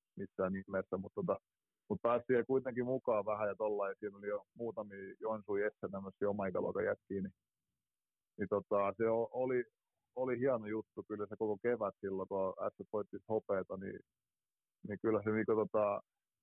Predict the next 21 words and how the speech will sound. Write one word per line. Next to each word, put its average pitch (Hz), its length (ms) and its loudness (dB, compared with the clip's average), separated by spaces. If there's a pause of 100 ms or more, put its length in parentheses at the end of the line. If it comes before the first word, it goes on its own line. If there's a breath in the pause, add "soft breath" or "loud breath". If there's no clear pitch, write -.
(160)
kun 113 100 -6
se 113 60 2
ei 113 80 4
oo 110 120 0
Porissa 123 360 0
mitään 104 320 -2
joka 107 240 -2
kevät 98 320 -4 (120)
hommaa, 98 520 -4
niin, 98 100 -20 (1000)
niin - 80 -20
kyllä 120 220 2
ne, 117 200 2
tota, 117 280 2
ne, 117 280 0 (500)
ne 135 140 0
muistot 127 480 2
kyllä 120 160 4
säilyy 113 400 2
siitä, 104 300 -4
ne, 104 120 -10